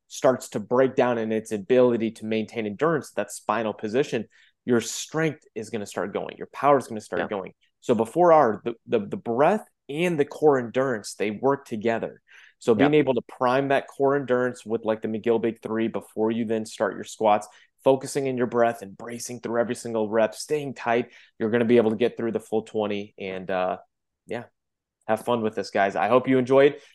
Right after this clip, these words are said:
Speaker 2: Yeah.
Speaker 1: Um, if you're interested in jumping on a program that has these twenty reps in it and just other things that are very much more Olympic lifting based, Chad and I have an online program right now. If you go on train heroic dot com,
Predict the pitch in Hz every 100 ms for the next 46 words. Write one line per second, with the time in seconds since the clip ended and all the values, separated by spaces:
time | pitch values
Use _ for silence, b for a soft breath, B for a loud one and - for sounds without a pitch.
0 | _ 120 123 110 - 131 143 139 143 139
1 | 156 156 160 147 123 123 120 113 110 113
2 | 131 - 127 - 127 139 143 143 - b
3 | _ _ 123 120 113 113 - - 190 190
4 | 131 117 113 110 101 - - 156 180 135
5 | 120 110 - 123 117 113 113 - 113 113
6 | 113 - 135 143 131 127 - 127 127 127
7 | 123 113 113 110 107 120 117 117 - 117
8 | 113 104 107 113 110 107 113 127 - 131
9 | 123 b b _ 110 127 165 - - _
10 | - 131 123 127 127 120 110 104 113 123
11 | 131 120 120 120 117 - - 139 131 131
12 | 113 120 117 123 120 117 117 107 101 -
13 | 123 120 120 120 117 104 101 - 123 135